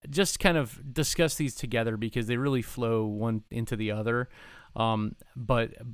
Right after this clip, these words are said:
but I, I do wanna mention before we get into the, the next episode, there was one small thing that we need to talk about from Twitter.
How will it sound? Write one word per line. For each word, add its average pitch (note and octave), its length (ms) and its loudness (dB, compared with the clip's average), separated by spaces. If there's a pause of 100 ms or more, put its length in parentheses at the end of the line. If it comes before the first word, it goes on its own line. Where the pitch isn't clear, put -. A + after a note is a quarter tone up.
(160)
but C3 140 4
I, C3+ 140 2
I C3+ 80 -2
do F3+ 240 2
wanna E3+ 180 4
mention A#2+ 500 0
before B2+ 460 0
we A#2+ 140 0
get A2 180 0
into A2 280 -2
the, G#2 280 0 (160)
the A#2 80 -2
next A2 260 -2
episode, A2 400 -4
there A#2 120 -2
was A#2 760 2 (440)
one D#3 500 2
small C3 680 2
thing A#2+ 380 0
that A2+ 100 -2
we A2 100 -4
need A2 240 -2
to G#2 80 -8
talk G#2+ 300 -2
about G2+ 340 -4
from G#2+ 160 -6
Twitter. - 380 -6